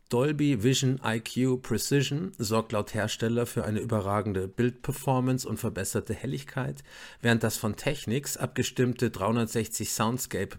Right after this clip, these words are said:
Pro einen starken drei D Surround Sound erzeugt.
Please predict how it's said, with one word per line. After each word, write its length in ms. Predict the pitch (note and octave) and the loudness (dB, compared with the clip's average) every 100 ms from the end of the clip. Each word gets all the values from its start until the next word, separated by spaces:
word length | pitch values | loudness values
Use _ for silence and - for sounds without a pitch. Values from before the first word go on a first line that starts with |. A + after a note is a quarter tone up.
| - | -12
Pro 400 | - G2 C#3+ D#3 - - - | -4 -4 -4 -8 -14 -20 -10
einen 220 | - A2 | -2 -2
starken 480 | - - G2 A2 A#2+ | -2 0 0 0 -2
drei 160 | F#2 G2+ | 0 0
D 160 | G2 | 0
Surround 440 | G#2+ A2+ F#2+ F2+ F#2+ | -2 0 0 0 -2
Sound 320 | F#2+ D#2+ - | -4 -6 -10
erzeugt. 600 | - - - - - | -10 -8 -8 -10 -20